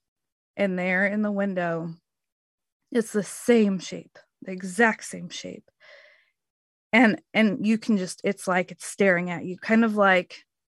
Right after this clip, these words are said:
"I know that you saw me. I know that you witnessed that." So boom, I take a picture and I release the blinds, everything's closed, you know. And it was so,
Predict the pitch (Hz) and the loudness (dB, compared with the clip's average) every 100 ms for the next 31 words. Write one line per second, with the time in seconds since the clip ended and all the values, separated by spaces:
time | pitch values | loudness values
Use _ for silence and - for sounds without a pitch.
0 | - 220 220 208 185 180 175 - 175 170 | 0 4 6 4 0 -6 -8 -2 -2 -2
1 | 165 156 160 _ _ - 185 185 180 175 | -6 -12 -16 _ _ -8 -4 -2 -2 -4
2 | 170 170 170 - 156 - - - - - | -8 -10 -10 -10 -12 -16 -18 -20 -20 -20
3 | _ _ _ _ _ - - - _ _ | _ _ _ _ _ -20 -20 -20 _ _
4 | - - 294 214 311 302 262 262 269 262 | -4 6 6 8 8 10 8 4 2 2
5 | 220 269 - 269 254 247 233 208 220 226 | 0 -2 2 4 4 4 2 0 -2 -2
6 | 262 - 233 214 262 247 262 247 233 247 | -4 -4 -4 0 4 6 4 4 2 2
7 | 240 220 240 - - 214 214 214 220 214 | -2 -2 -4 -6 2 6 6 4 0 0
8 | 196 185 190 214 _ _ - _ _ _ | 0 0 -2 -6 _ _ -20 _ _ _
9 | _ _ 254 254 247 240 233 240 220 - | _ _ 4 6 6 6 2 -2 -6 -18
10 | _ _ _ _ _ _ _ _ _ - | _ _ _ _ _ _ _ _ _ 0
11 | 262 254 240 - 254 254 269 277 285 | 2 2 0 2 4 6 6 6 2